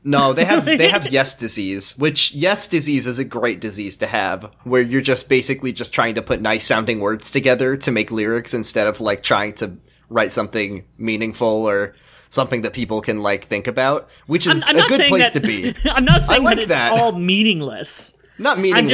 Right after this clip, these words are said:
Speaker 2: just saying
Speaker 1: but, like, it's more about the, it's more about the way it sounds than the way, the, like,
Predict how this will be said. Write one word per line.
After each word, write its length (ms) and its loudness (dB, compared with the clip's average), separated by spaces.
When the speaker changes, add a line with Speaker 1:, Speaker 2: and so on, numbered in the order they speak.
Speaker 2:
just 60 0
saying 140 4
Speaker 1:
but, 80 4
like, 300 0
it's 200 2
more 220 2
about 380 0
the, 300 2
it's 140 -4
more 140 0
about 220 0
the 80 2
way 160 2
it 100 -2
sounds 340 0
than 140 -4
the 80 -2
way, 200 -2
the, 200 -2
like, 300 -4